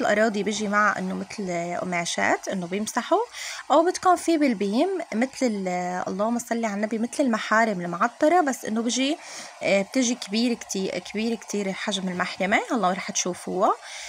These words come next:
آه، فهيك كيف بدي أقول لكم، ب-، بتسوى هيك مثل ما أنا عملت، عن جد بتمسح الأرض مسحة كتير إنه كويسة، إنه إيش في غبرة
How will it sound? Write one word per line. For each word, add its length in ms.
آه، 140
فهيك 480
كيف 160
بدي 100
أقول 160
لكم، 480
ب-، 180
بتسوى 520
هيك 140
مثل 260
ما 140
أنا 140
عملت، 300
عن 120
جد 200
بتمسح 560
الأرض 280
مسحة 300
كتير 460
إنه 140
كويسة، 500
إنه 160
إيش 180
في 180
غبرة 480